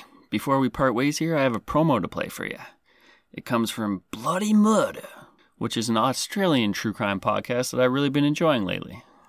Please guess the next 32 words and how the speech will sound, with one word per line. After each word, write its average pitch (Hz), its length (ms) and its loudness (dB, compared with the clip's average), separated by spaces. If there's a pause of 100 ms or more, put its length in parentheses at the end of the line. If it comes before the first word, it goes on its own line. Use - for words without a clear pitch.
(320)
The 113 80 -6
hosts 113 320 0
Tara 120 360 4
and 110 140 0
Barney 135 380 2
are 127 100 2
hilarious, 131 600 0 (320)
while 107 180 4
always 120 420 2
ensuring 104 540 0
that 92 180 -2
they 95 100 -10
are 98 140 -4
respectful - 680 -4
towards 98 320 -4
the 98 60 -10
victims. - 560 -14 (720)
I 101 120 -4
think 117 180 0
you 107 60 -6
guys 107 240 2
will 101 80 -2
really 101 240 2
enjoy 90 320 -2
this - 240 -8
one - 160 -14
if - 120 -18
you - 80 -18
give - 140 -10
it 69 80 -16
a - 40 -12
shot. - 360 -2